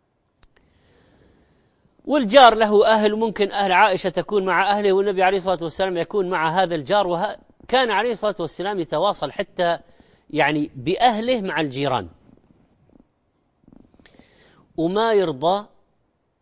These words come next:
أن أحدا يتكلم في أصحابه، قال: "لا تسبوا أصحابي، فلو أن أحدكم أنفق مثل أحد ذهبا ما بلغ مد أحد ولا نصيفه".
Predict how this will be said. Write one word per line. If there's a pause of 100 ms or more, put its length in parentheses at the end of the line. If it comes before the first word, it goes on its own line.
(680)
أن
أحدا
يتكلم
في
أصحابه، (140)
قال:
"لا
تسبوا
أصحابي، (1160)
فلو
أن
أحدكم
أنفق
مثل
أحد
ذهبا
ما
بلغ
مد
أحد
ولا
نصيفه".